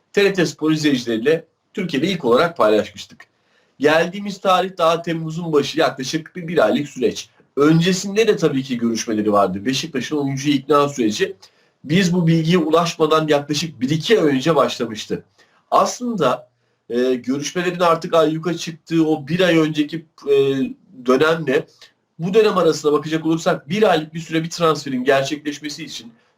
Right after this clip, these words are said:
Weghorst gibi bir transferin gerçekleşmesi için uzun bir süre değil. Bunu bir kere altını çizelim. Çok büyük bir problem yok. Oyuncuyla zaten bir problem yok. Oyuncu, Weghorst,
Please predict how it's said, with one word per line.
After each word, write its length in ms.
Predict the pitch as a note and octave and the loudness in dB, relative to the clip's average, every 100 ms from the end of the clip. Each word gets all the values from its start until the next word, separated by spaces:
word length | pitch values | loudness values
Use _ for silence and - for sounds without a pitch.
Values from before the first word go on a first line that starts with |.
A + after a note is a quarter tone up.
| _ | _
Weghorst 580 | G#2+ F3 G3+ F3 - - | 2 2 4 0 0 -6
gibi 180 | A#2+ | -4
bir 80 | G#2 | -4
transferin 500 | - G2+ G2 G#2 G2 | -2 -4 -2 -6 -6
gerçekleşmesi 840 | G2 G2 - F#2+ G2+ - G#2+ - | -2 -2 -4 -12 -12 -10 -10 -8
için 260 | A2+ D3+ D3 _ | -8 -8 -10 _
uzun 340 | F#3+ F3+ A3 F3+ | 0 2 4 2
bir 60 | |
süre 300 | D#3+ D#3 C#3+ | 0 2 2
değil. 240 | B2+ F#2+ - _ _ _ _ - | 0 -4 -6 _ _ _ _ -4
Bunu 160 | G#3+ | 0
bir 60 | F3 | 2
kere 180 | D#3+ D#3 | 2 4
altını 320 | C3 A#2+ C3 | 2 0 -8
çizelim. 320 | - G2+ E2 _ _ _ _ _ _ _ _ _ _ _ | -6 -6 -8 _ _ _ _ _ _ _ _ _ _ _
Çok 280 | - G#3 G#3 | 0 0 0
büyük 160 | F#3 | -8
bir 60 | E3+ | -8
problem 460 | F3+ F3 E3+ E3 E3+ | -4 -2 0 0 0
yok. 360 | F3+ F3+ - _ _ _ _ _ | -4 -6 -14 _ _ _ _ _
Oyuncuyla 580 | C3+ D#3+ F#3 G#3 G#3 B2 | 0 2 4 2 2 2
zaten 500 | A2+ C3 D3 C#3+ A#2+ | 4 2 4 -2 -4
bir 100 | A2 | -10
problem 440 | G#2 F#2+ F2+ E2 | -12 -10 -8 -8
yok. 200 | E2 D#2+ | -10 -4
Oyuncu, 580 | D3+ D#3 A#2 G2 G2 E2+ | 0 0 0 -4 -8 -10
Weghorst, 640 | A#2 C3 C3 G2+ - - | -2 0 0 -2 -4 -8